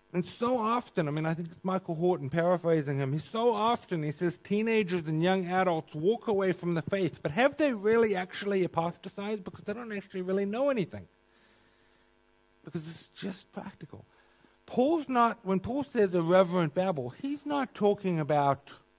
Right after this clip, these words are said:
remove all talk of theology that does not seem practical. He's speaking specifically about doctrine that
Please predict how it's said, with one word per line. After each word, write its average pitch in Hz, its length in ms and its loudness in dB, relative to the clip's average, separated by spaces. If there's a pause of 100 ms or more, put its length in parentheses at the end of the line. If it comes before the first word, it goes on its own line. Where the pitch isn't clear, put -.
(1600)
remove 190 520 4
all 190 460 4 (400)
talk 180 340 2
of 151 80 -4
theology 156 720 -2
that 131 160 -6
does 139 180 -8
not 175 280 -2
seem 160 320 -4
practical. 131 640 -10 (800)
He's 190 180 -2
speaking 294 560 0
specifically 202 1040 -4 (2500)
about 196 560 0
doctrine 160 580 -2
that 165 140 -2